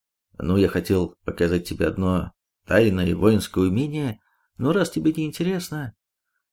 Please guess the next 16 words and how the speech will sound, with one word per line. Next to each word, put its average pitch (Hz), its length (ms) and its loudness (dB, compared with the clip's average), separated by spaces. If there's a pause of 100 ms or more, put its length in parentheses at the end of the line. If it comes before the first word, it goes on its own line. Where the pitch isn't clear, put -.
(140)
Опять 123 420 0
заёрзав, 135 580 0
Иван 156 240 -4
торопливо 139 420 -2
согласился 123 640 -2
отложить 117 640 0
визит 107 340 2
в - 100 -18
царские 113 460 -2
мастерские 98 840 -2 (480)
и - 120 -2
даже 104 240 6
без 92 180 2
малейших 90 580 0
напоминаний 143 680 -4
подтвердил, 110 680 0